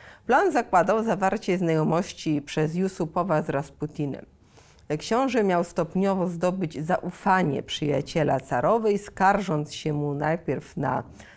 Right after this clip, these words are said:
problemy ze zdrowiem, a potem na problemy w alkowie z piękną żoną Iriną. Rasputin podczas terapii małżeńskiej miał im pomóc. E, zwabiony do pałacu Jusupowa pod pretekstem spotkania właśnie z Iriną,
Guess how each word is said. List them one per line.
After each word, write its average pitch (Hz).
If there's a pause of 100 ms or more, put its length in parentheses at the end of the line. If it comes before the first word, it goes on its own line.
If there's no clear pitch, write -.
(100)
problemy 151
ze 175
zdrowiem, 240
a 262
potem 165
na 147
problemy 165
w 185
alkowie 180
z 160
piękną 170
żoną 147 (100)
Iriną. 151 (840)
Rasputin 175
podczas 170 (140)
terapii 160
małżeńskiej 165
miał 170
im 165
pomóc. - (500)
E, 160
zwabiony 160
do 139
pałacu 135
Jusupowa 202
pod 156
pretekstem 143
spotkania 147
właśnie 165
z 202
Iriną, 277